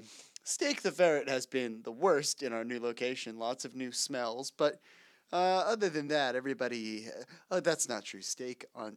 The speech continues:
in moving did, like, destroy a, uh, a toy of his that I didn't think he was capable of destroying. But, uh, as I said, we are gonna finish up our, we're doing a bunch of these episodes on, uh, misunderstood pets, uh,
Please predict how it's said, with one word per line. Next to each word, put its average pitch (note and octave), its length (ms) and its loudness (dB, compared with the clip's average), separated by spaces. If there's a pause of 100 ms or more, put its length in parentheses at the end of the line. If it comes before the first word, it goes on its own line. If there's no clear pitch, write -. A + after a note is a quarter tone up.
in G#2+ 180 -8
moving G2+ 420 -10 (120)
did, G#2+ 200 -10
like, G2 280 -8 (160)
destroy G2+ 760 -6 (160)
a, F#2 160 -10
uh, E2+ 160 -12 (180)
a G2 80 -16
toy F#2+ 340 -10
of F2+ 100 -14
his E2+ 300 -14
that F2+ 280 -16
I A2+ 40 -14
didn't F#3 280 -10
think G2+ 180 -14
he G2+ 60 -16
was F2 140 -14
capable D#3+ 560 -14 (800)
of A#2 240 -8
destroying. G#2+ 720 -8
But, C3+ 220 2
uh, C3+ 240 6 (560)
as E3 240 6
I F3+ 100 6
said, F#3 280 4
we F3+ 140 2
are E3 60 4
gonna D#3 220 0
finish F3 420 0
up F3 180 2
our, D3 280 4 (200)
we're E3 80 -2
doing A#3+ 240 -2
a E3+ 80 6
bunch A#3+ 340 4
of D#3+ 60 -6
these C3 160 -4
episodes A2+ 600 -4
on, G#2 300 -8 (920)
uh, F#2+ 140 -12
misunderstood A2 800 -4
pets, G2+ 500 -8
uh, F2+ 220 -12